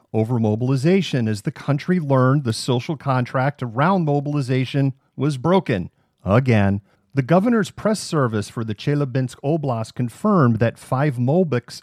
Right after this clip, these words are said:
have already been killed in action in Ukraine.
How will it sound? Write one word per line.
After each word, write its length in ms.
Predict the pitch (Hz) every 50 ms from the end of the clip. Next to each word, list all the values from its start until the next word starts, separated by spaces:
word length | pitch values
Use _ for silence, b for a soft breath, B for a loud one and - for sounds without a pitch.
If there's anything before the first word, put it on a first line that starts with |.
| _ -
have 240 | - 131 120 123 _ _ -
already 380 | - 131 143 180 208 220 208 185
been 240 | 143 160 151 139 127 _
killed 420 | - - - 156 139 143 143 131 147 - -
in 140 | 143 139 - -
action 400 | 131 123 123 - - - 123 117
in 80 | 110
Ukraine. 680 | 104 107 113 - - - 180 190 180 160 127 104 90